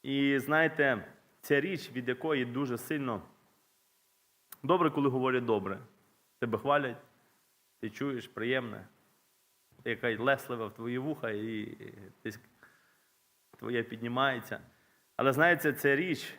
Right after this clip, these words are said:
яка є в житті, вона приносить дуже багато, дуже багато проблем. Люди, вони розчаровуються, зневіряються, залишають церкву, вони зневіряються в інших людях,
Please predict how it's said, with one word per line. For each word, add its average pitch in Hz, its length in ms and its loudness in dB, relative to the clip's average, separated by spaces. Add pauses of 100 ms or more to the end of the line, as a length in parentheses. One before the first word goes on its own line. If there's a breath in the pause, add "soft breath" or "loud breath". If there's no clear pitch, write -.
яка 131 400 4
є 127 160 0
в 120 80 0
житті, 131 320 -2
вона 120 420 2 (340)
приносить 135 500 0
дуже 127 220 0
багато, 120 640 2 (440 loud breath)
дуже 120 400 2
багато 113 440 2
проблем. 113 500 -2
Люди, 123 260 0
вони 113 240 -2
розчаровуються, 117 800 -2
зневіряються, 110 720 -2
залишають 107 580 -2
церкву, 117 340 -2
вони 104 160 -6
зневіряються 110 640 -2
в 110 40 -8
інших 123 380 -6
людях, 104 320 -4